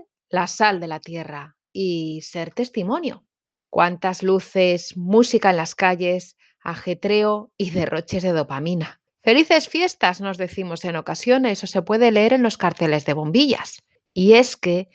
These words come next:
se hace preciso recordar al mundo entero que Navidad no es la fiesta de la magia, ni de la luz,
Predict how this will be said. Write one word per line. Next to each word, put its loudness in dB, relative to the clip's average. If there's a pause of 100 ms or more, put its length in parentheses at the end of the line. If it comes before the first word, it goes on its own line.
(100)
se -4
hace 4
preciso -8
recordar -2
al 2
mundo -2
entero -2
que -4
Navidad 2 (180)
no 2
es 0
la 2
fiesta 2
de -6
la -6
magia, -2 (220)
ni -2
de -4
la -4
luz, 2